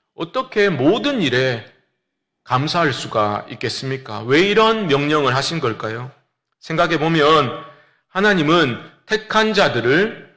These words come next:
택한 자들을 떠나지 아니하시고 어떤 상황 속에서도 그들과 함께 동행하고 계신다. 그 하나님의 임재를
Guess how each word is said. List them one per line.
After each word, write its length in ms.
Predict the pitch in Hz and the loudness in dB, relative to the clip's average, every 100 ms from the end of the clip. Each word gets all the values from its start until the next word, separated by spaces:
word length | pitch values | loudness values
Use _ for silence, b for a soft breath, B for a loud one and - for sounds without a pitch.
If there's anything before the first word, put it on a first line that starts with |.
| _ | _
택한 360 | - 185 214 214 | -10 -4 -2 2
자들을 440 | 190 143 139 143 | 2 2 2 2
떠나지 400 | 175 196 208 175 | 2 2 2 2
아니하시고 680 | 131 113 110 110 - 113 117 - _ _ _ | -2 0 -2 -4 -8 -10 -12 -16 _ _ _
어떤 540 | - 165 190 - 226 226 | 0 0 2 2 2 2
상황 440 | 196 180 185 180 | 0 2 2 0
속에서도 840 | 175 170 160 139 120 156 135 120 B B B | -2 -4 -4 -4 2 4 4 2 B B B
그들과 580 | 151 156 139 131 131 | 0 2 4 4 4
함께 680 | 131 - 196 185 - 147 143 | 2 0 -2 -2 0 2 2
동행하고 500 | 139 131 135 143 139 | 0 -2 2 2 2
계신다. 720 | 113 107 123 117 113 110 113 - _ _ _ | -2 -4 -4 -2 -2 -2 -8 -18 _ _ _
그 440 | - 151 165 165 165 | -4 2 4 2 -2
하나님의 720 | 190 185 175 165 165 165 165 165 | -2 0 2 2 0 0 -2 -4
임재를 720 | 180 202 226 185 139 131 127 | -2 2 2 4 2 0 -4